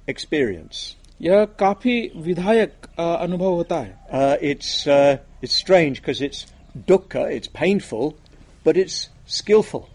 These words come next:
Speaker 2: यह विचित्र है क्योंकि यह दुख है और यह पीड़ादा-, दायक है, लेकिन यह काफी उपयोगी है।
Speaker 1: If we can really face it and, and, uh, uh, work with it, it's, uh, very, very creative.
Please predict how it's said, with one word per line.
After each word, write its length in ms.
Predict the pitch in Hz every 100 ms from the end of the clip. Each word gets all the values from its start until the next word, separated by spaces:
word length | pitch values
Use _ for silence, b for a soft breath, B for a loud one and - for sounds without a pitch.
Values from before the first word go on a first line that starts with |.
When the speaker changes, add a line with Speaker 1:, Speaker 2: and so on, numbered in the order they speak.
| b b b b -
Speaker 2:
यह 140 | 180 208
विचित्र 520 | 170 196 269 262 233
है 360 | 165 175 254 - b b b
क्योंकि 220 | - 202 226
यह 200 | 214 208
दुख 360 | 160 233 -
है 300 | 208 156 196 - _ - -
और 180 | 175 185
यह 100 | 214
पीड़ादा-, 680 | 208 196 208 202 202 185 160
दायक 340 | 165 185 220
है, 260 | 175 175 240 b b -
लेकिन 280 | 185 226 220
यह 140 | 226
काफी 340 | 220 202 220
उपयोगी 440 | 220 214 220 208 202
है। 200 | 90 - -
Speaker 1:
If 100 | 185
we 160 | 180 202
can 160 | 196 165
really 520 | 151 208 170 151 135 - - 202
face 240 | 220 -
it 220 | - 113
and, 320 | - 123 117 110
and, 380 | 131 123 120 110 127
uh, 260 | 117 117 113 _ B B B B B B -
uh, 540 | 98 98 92 87 104 120
work 360 | 170 214 -
with 140 | 139 -
it, 160 | 147 - - - -
it's, 460 | 156 - - - -
uh, 280 | 156 156 139 123
very, 240 | 170 175 175
very 120 | 175 -
creative. 440 | 170 196 -